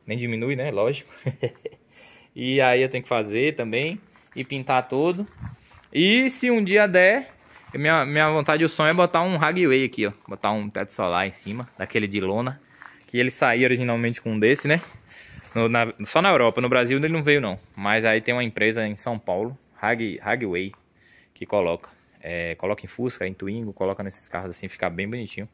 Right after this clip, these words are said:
É, é uma vontade que eu tenho de, de fazer. O H B vinte.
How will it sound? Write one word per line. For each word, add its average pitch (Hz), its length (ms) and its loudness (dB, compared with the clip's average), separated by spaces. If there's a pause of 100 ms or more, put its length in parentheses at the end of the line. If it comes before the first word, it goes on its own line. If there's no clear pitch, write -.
(880)
É, 87 680 -6 (680)
é 82 80 -8
uma 92 80 -4
vontade 92 340 -4
que - 80 -8
eu 117 60 -4
tenho 104 240 -6
de, 113 240 -6 (520)
de 98 80 -8
fazer. 101 420 -2 (1400)
O 208 360 8
H 208 200 8
B 208 100 6
vinte. 156 520 -4